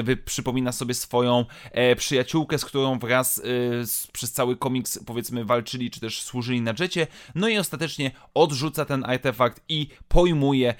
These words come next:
em, Heralda. No i w tym czasie nasza, e, Mati, e, Y, widzimy z jej perspektywy, że walka na Jetie się skończyła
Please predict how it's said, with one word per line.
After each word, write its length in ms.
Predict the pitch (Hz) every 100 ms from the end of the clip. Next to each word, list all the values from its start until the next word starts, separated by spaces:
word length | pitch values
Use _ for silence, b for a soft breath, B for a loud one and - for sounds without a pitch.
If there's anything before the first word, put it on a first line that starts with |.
| B -
em, 400 | 120 117 117 123
Heralda. 640 | - - 151 156 110 95 107
No 140 | 175
i 100 | 240
w 60 | -
tym 220 | 190 196
czasie 420 | 180 170 170 151 B B -
nasza, 600 | 135 147 - 131 127 -
e, 300 | 123 120 117
Mati, 480 | 120 170 190 180 B B -
e, 100 | 127
Y, 180 | 117 - 104
widzimy 460 | 110 120 151 147
z 60 | 123
jej 100 | 131
perspektywy, 520 | 135 123 117 131 120
że 140 | 113 107
walka 340 | 123 127 127
na 200 | 117 113
Jetie 220 | 120 120 107
się 140 | 113
skończyła 480 | - 113 202 214